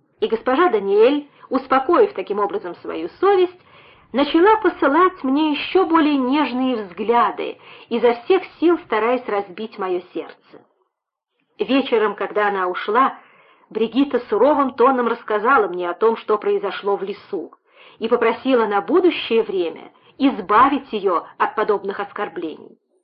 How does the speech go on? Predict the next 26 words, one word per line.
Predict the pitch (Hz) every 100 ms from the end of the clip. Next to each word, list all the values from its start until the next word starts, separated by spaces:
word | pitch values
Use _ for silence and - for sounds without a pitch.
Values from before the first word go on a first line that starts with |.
| _ _ _ _ _ _
«Не | 226 302
потому, | 359 392 415
чтобы | - 220
я | 220 214
придавала | 220 220 214 208 202
значение | 208 220 226 233 247 247 254 262 254
или | 233 262
верила | 262 370 240 202
этим | 190 185 208
шуткам», — | 202 - 214 - 175
сказала | - - 170 156 156
она, | 151 143 - _ _ _ -
«но | 220
если | 220 254 254 220 233
вы | 190 254
хоть | - 202
немного | 208 214 214 233 214
любите | 175 208 330 359 - 233
меня, | 196 160 - - _ _ - - -
то, | 202
мне | 220
кажется, | 220 220 233 247 277
нет | 247 233
необходимости | 254 285 285 320 320 269 226 - 214
сообщать | 208 202 - 214 214
посторонним, | 214 - 208 240 311 208 151